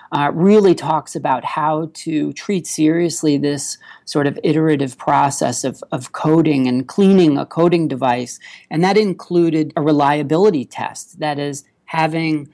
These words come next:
one person code a number of documents and then having someone else on the team code those same exact documents to see if they are, you know,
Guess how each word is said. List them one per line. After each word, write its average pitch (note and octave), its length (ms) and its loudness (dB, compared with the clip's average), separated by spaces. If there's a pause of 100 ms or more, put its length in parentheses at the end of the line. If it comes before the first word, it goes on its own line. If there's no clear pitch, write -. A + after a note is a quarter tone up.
(120)
one F3+ 280 0
person D#3+ 480 -2
code F3 600 2
a - 20 -8
number E3 340 0
of D3 120 -4
documents F#3+ 800 -2
and D#3+ 100 0
then D#3 80 2
having E3+ 340 -2
someone G3+ 380 -2
else G#3 260 -2
on G3 120 0
the F#3+ 60 0
team F#3 340 -2
code F3 280 0
those C#3 240 -2
same F#3 440 0
exact D3+ 500 -2
documents C3 720 -4 (300)
to - 120 -4
see D#3+ 540 0 (160)
if D3+ 300 -2 (200)
they D3 360 2
are, C3+ 500 0 (160)
you D#3+ 80 -4
know, C3 220 -2